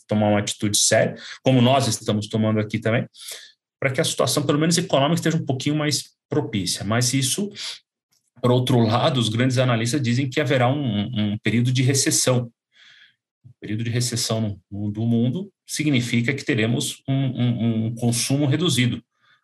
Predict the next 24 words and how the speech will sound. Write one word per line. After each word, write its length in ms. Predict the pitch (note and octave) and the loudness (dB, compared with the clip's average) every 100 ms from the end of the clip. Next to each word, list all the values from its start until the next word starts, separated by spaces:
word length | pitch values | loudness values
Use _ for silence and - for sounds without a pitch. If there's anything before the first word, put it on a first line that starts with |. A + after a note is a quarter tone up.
| _ - | _ -8
Os 100 | G2 | -4
juros 380 | G2 D3+ E3 - | 2 2 4 2
se 60 | |
elevando 440 | C#3+ B2+ A#2+ C#3+ B2 | 2 2 2 2 4
nos, 180 | A2+ G2+ | 2 2
no, 240 | A2 A2+ | 0 0
no, 500 | G#2+ G2+ G2+ G2+ A#2+ | 0 0 -2 -2 -2
no, 140 | G2 G2 | -2 0
ao 100 | A2 | 0
redor 220 | A2+ A#2 | 2 2
do 120 | A#2 | 2
mundo 240 | A#2+ D#3 | 2 2
pra 80 | D#3 | 0
conter 240 | C#3+ C3 C3+ | 0 0 0
a 40 | |
inflação, 580 | B2+ C3 B2 B2+ G#2+ - | 0 0 2 2 2 -2
que 80 | G#2 | -4
já 220 | G#2 G#2 | 0 2
é 60 | G#2+ | 2
um, 140 | B2 | 2
um, 340 | B2 A#2 A2 G#2+ | 0 0 0 0
um 60 | |
fator 360 | - G#2 A2+ A2+ | 0 0 0 0
de, 320 | A2 A#2+ | 2 0